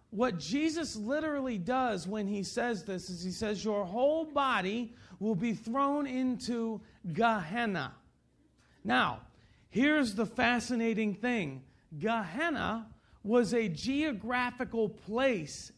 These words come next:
in Jesus' day and time. It would be like me saying, "Your whole body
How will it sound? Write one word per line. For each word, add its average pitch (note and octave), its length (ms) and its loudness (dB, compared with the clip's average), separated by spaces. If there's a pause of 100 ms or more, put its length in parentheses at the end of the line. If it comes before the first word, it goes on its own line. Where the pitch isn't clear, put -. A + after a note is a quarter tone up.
(120)
in G3+ 180 0
Jesus' A3 520 -2
day G3 340 -2
and F#3 120 -2
time. F3+ 500 -6 (1040)
It A#3+ 140 2
would G#3+ 220 0
be D4 180 0
like C4+ 240 0
me A#3+ 240 -2
saying, B3 600 -2 (320)
"Your A3 320 2
whole D4 320 -2
body A3+ 640 0